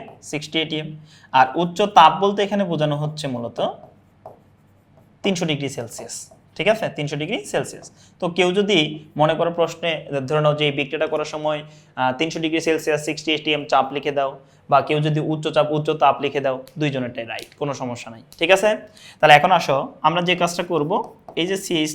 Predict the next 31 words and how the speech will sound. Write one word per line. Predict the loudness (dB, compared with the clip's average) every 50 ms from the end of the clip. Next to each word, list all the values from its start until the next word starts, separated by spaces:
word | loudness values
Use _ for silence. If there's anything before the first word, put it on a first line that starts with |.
| -8 -8
থ্রি | -6 -4 -2 0
বন্ড, | 0 0 0 0 -4 -8 -12 -16 -20 -18 -16 -10
সিএইচ | -8 -8 -4 -2 0 0 0 -2 -4 -8 -4 -2
ডাবল | -2 0 0 -2 -4 -2
বন্ড, | -4 -4 -4 -4 -8 -12 -16 -20 -20 -18 -12
সিএইচ | -12 -10 -6 -4 -4 -4 -4 -6 -12 -10 -10
টু, | -10 -10 -10 -12 -20 _ _ _ _ _ _ -6
এটাকে | -2 0 0 0 0 -2
আমরা | -2 -4 -4
কি | -6 -6 -4
করব? | -4 -2 -2 -2 -2 -4 -6 -12 -20 -20 -20 -20 _ _ 2 2
এইটাকে | 4 4 4 2 4 2 2
আমরা | 2 2 2 2 2 2 -2 -8 -18 -20 -18 -18 -18 -18 -18 -20 -20 -20 -20 -20 _ _ 0 4 6
পানি | 6 6 6 2 0
সংযোজন | -2 -4 -4 -4 -6 -8 -10
ঘটাবো। | -12 -14 -16 -16 -18 -18 -20 -20 -12 -10
কি | -4 -2 2
ঘটাবো | 2 4 2 2 2 0 0
বলো | 0 -2 -2 -2
তো? | -4 -4 -4 -8 -14 -20 _ _ 0 0
পানি | 2 2 0 -4 -6
সংযোজন, | -8 -12 -12 -14 -16 -18 -20 -20 -20 -20 -14 -12
অর্থাৎ | -8 -6 -6 -8 -6 -4 -4
এইচ | -2 -2 -4 -6 -6
টু | -6 -6 -6 -8 -10 -14
ও। | -14 -16 -16 _ _ _ -20 -20 -20 _ _ -4
এটাকে | -2 -2 0 -2 -2
যদি | -4 -4 -2 0
পানি | 0 0 0 -2 -6
সংযোজন | -6 -6 -6 -6 -8 -8 -6 -6
ঘটায়, | -6 -6 -6 -6 -6 -6 -6